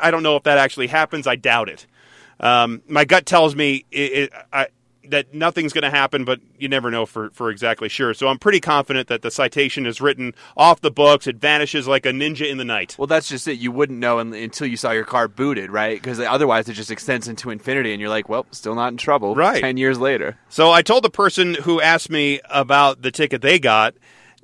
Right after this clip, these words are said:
Speaker 1: my experience, and I said to him, "Hey, you have to make up your own mind." Uh, it sounds like he was gonna pay it to qu-, to, this is what he said,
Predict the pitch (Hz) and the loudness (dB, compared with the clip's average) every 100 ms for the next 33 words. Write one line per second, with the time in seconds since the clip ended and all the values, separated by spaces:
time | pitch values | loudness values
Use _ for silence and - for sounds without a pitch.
0 | 143 143 185 160 - 131 120 120 127 - | -2 4 6 4 2 -2 0 0 -2 -2
1 | 127 123 127 123 127 - 170 - 135 131 | 0 2 2 2 0 2 0 2 0 0
2 | 143 147 123 165 196 151 143 - 127 131 | 2 2 2 2 2 0 0 0 2 2
3 | 127 123 135 123 113 113 - 127 120 113 | 2 2 2 2 0 -2 -6 -2 -2 -2
4 | 123 - 170 170 151 135 127 117 147 123 | -6 2 2 2 -2 -2 -4 -4 -2 -2
5 | - 160 143 120 - 123 - - 147 131 | 0 2 2 0 -4 -12 -12 -14 -14 -4
6 | 151 139 151 175 160 139 113 117 117 87 | -2 0 -2 -6 -2 -2 -2 -6 -6 -6